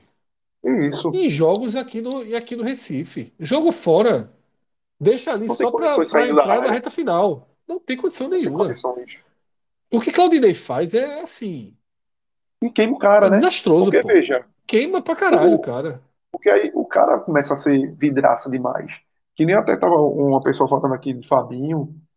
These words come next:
Speaker 1: É, Fabinho, pô, o cara termina se tornando, é, não vou dizer vilão, mas dentro de um contexto de um gol,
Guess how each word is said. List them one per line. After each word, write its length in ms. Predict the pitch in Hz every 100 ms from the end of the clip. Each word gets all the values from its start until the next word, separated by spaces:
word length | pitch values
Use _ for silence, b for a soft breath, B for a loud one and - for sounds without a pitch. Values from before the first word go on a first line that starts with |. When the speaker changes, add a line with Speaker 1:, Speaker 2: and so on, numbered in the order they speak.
| _ _ -
Speaker 1:
É, 440 | 135 131 127 - _ _ _ -
Fabinho, 460 | - 127 147 233
pô, 320 | - 123 - _ _ _ _ -
o 120 | 339
cara 220 | - 262
termina 600 | 254 277 185 143 135 139 -
se 160 | - 202
tornando, 800 | 202 196 151 135 127 120 120 117 _ _ _ _ _ _ _ -
é, 720 | 139 135 135 135 131 135 - -
não 100 | 180 180
vou 120 | 165
dizer 180 | 165 220
vilão, 580 | 269 202 151 135 131 - _ _ _ _ -
mas 260 | 220 226
dentro 300 | 202 247 -
de 60 | 262
um 80 | 269
contexto 480 | 254 240 147 139 151
de 60 |
um 140 | 170 151
gol, 420 | 135 135 185